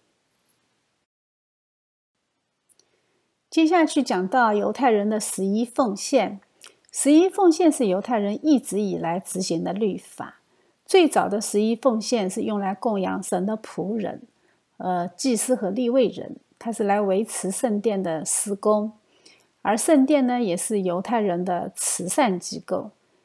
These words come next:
祭司他不仅要为人献祭，还要帮人断案，他也是司法机构，他还要看顾穷人的需要，他也是一个慈善机构。耶稣在这里说到的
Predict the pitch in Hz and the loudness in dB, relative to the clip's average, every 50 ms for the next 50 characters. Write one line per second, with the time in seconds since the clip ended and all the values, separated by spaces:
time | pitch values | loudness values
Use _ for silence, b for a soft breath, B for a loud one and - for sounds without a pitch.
0 | _ _ _ - - 330 311 294 - - 294 285 285 294 285 - 349 - - 202 | _ _ _ -2 2 2 2 2 2 0 -2 -2 -2 -2 -2 -2 -4 -4 -2 -2
1 | 180 190 185 196 220 240 214 190 185 175 202 202 - - 277 233 208 202 - - | -2 0 -2 0 2 2 2 2 2 0 -2 -2 0 0 0 0 0 -2 -6 -6
2 | - 285 262 202 - - - - 190 190 202 214 220 - - 240 240 233 196 202 | -4 -4 -2 -4 -4 -6 -8 -6 -6 -4 -4 -6 -4 -4 -4 -2 -2 -2 -2 -4
3 | 208 208 - 294 254 208 190 175 - - - 269 240 190 - 208 190 - - 254 | -4 -2 0 0 0 2 0 -4 -6 -4 -2 -2 -2 -2 -4 -8 -14 -8 -6 -4
4 | 220 185 196 - 226 - - - 285 277 - - 202 - - - 202 202 - 214 | -4 -2 -4 -4 -6 -6 -4 -4 -2 -2 -2 -2 -2 -6 -8 -8 -8 -4 -2 -2
5 | 196 233 226 - 226 240 247 226 226 233 233 - 269 247 247 240 247 220 214 - | -2 -2 -4 -8 -6 -2 -2 -2 -2 -2 -2 -2 -2 -2 0 0 0 -2 -2 -2
6 | - - 196 202 208 202 202 220 233 220 - - - - 233 226 226 233 233 208 | -4 -4 -4 -4 -2 -2 -4 -4 -4 -6 -8 -10 -8 -6 -4 -4 -2 -2 -2 -2
7 | 185 - - - - 247 220 - - - - - 262 254 - - - - 196 - | -4 -4 -6 -4 -4 -4 -4 -4 -4 -4 -4 -4 -4 -4 -6 -8 -8 -10 -4 -2
8 | 247 226 196 196 190 - - 233 - _ - 214 - 226 _ b b b b b | -2 -2 -2 -4 -8 -10 -12 -14 -12 _ -10 -10 -10 -10 _ b b b b b
9 | b b b b b b b b b _ _ - 349 359 339 - 381 339 - 220 | b b b b b b b b b _ _ -2 0 0 2 2 2 4 4 2
10 | 208 202 285 240 214 190 - - 240 226 233 240 233 220 208 202 196 190 - - | 4 4 2 2 2 0 0 0 -2 -2 0 0 0 0 0 0 -2 -2 -2 -4
11 | 104 202 | -6 -8